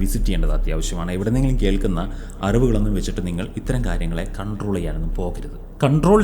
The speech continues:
ചെയ്യുകയേ അല്ല വേണ്ടത് എന്നുള്ളതാണ് കാര്യം. കൺട്രോൾ അല്ല ചെയ്യേണ്ടത്, അവയർനെസ് ഉണ്ടാവുകയാണ് വേണ്ടത്. കൺട്രോൾ ചെയ്യാൻ പോയി കഴിഞ്ഞാൽ അത് അമിതമാവും എന്നുള്ളതാണ് പ്രശ്നം.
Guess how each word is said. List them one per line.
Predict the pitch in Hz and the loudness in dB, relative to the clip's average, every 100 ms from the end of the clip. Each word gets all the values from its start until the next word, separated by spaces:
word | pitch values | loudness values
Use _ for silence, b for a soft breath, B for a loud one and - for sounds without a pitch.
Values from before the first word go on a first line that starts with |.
| 175 | 4
ചെയ്യുകയേ | 160 170 190 214 | 4 4 4 4
അല്ല | 170 156 113 | 4 2 2
വേണ്ടത് | 101 107 101 | 0 -2 -2
എന്നുള്ളതാണ് | 92 82 71 71 | -2 -4 -4 -6
കാര്യം. | - - - - | -10 -12 -14 -8
കൺട്രോൾ | - 101 143 147 | 0 4 6 8
അല്ല | 104 92 | 6 6
ചെയ്യേണ്ടത്, | 87 82 82 82 95 - 104 | 4 4 4 4 2 0 2
അവയർനെസ് | 131 131 107 92 | 2 2 2 2
ഉണ്ടാവുകയാണ് | 80 82 78 78 | 2 0 -2 -2
വേണ്ടത്. | 78 76 78 - B B 113 | -4 -6 -6 -4 B B 4
കൺട്രോൾ | 131 147 170 | 6 6 6
ചെയ്യാൻ | 131 120 131 - | 6 4 2 2
പോയി | 113 107 | 2 4
കഴിഞ്ഞാൽ | 90 87 104 - - - | 2 2 0 -2 -4 -4
അത് | 85 98 | -4 -2
അമിതമാവും | 87 87 98 80 76 76 | -2 -2 0 0 0 0
എന്നുള്ളതാണ് | 76 73 73 73 | -2 -4 -6 -8
പ്രശ്നം. | - - | -8 -10